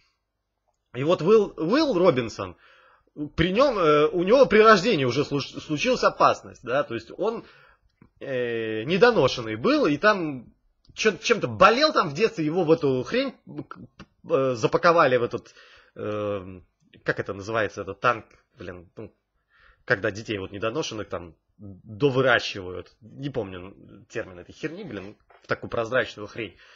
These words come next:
к-, кладут там и какую-то атмосферу там ему создают, и там подкалывают галоперидолом, вот это всё, то есть она ещё, причём, э, п-, п-,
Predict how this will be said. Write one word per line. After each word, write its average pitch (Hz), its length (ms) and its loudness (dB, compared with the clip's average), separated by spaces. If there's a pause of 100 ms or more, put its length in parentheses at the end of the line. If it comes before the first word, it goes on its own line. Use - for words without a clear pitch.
(400)
к-, - 200 -20
кладут 139 520 0
там 101 260 -2
и 101 300 -10
какую-то 107 420 -10
атмосферу 104 460 -8
там 90 200 -12
ему 87 240 -16
создают, 92 500 -10 (560)
и - 120 -18
там - 200 -18 (640)
подкалывают 101 540 -2
галоперидолом, 113 640 -6 (520)
вот 107 160 -10
это 101 140 -6
всё, 98 200 -8
то 113 120 -10
есть 107 120 -12 (1200)
она 135 440 2
ещё, 196 320 2
причём, 165 380 -2
э, 131 280 4 (680)
п-, 156 300 -6
п-, 123 180 -14